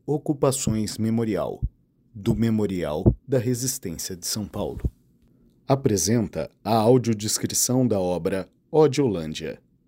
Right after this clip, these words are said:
de Gisele Bigelman. A audiodescrição envolve linguagem depreciativa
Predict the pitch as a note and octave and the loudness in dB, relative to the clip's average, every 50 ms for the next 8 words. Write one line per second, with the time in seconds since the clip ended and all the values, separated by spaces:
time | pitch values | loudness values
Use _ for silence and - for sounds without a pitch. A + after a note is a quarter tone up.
0 | _ _ _ _ _ _ G#2 A#2+ A#2+ - - D3 B2 F#2+ F#2+ F2+ F2 E2+ E2+ F2+ | _ _ _ _ _ _ 2 2 4 4 2 -2 -2 -2 -2 -4 -4 -4 -6 -6
1 | E2 - - - - G#2 - - F2+ - F2 E2+ D#2+ D#2 C#2 C2 C2+ - - _ | -8 -10 -14 -14 0 2 2 2 4 0 -4 -8 -8 -8 -10 -12 -14 -14 -16 _
2 | _ _ _ _ _ _ _ _ _ _ _ - C3+ C#3 C3+ C#3 D3 C#3 A2 G#2+ | _ _ _ _ _ _ _ _ _ _ _ -2 2 4 6 6 6 6 4 -2
3 | G2 F2+ F#2 F#2+ - - - F2+ E2+ - - F2 D#2 D2+ D2 C#2 - _ _ _ | -4 -2 -4 -4 -4 -4 -6 -8 -6 -6 -8 -8 -8 -10 -12 -14 -18 _ _ _
4 | _ - C#3+ C3+ G#2+ - F2 D#2 D2+ D2 - D#2+ C#2 C#2 E2+ F2+ F#2+ F2+ F2+ G2 | _ 0 2 2 2 2 -2 -4 -4 -6 -8 -10 -10 -8 -8 -6 -6 -4 0 0
5 | A2+ A2+ - C3+ B2+ A#2+ B2 B2 B2 B2 - - A#2+ A2 - - - F2 D#2 C#2+ | 0 2 2 2 2 2 2 0 -2 -4 -2 -2 -2 -2 -2 -6 -8 -8 -8 -8
6 | D2+ D#2 C#2 | -10 -12 -12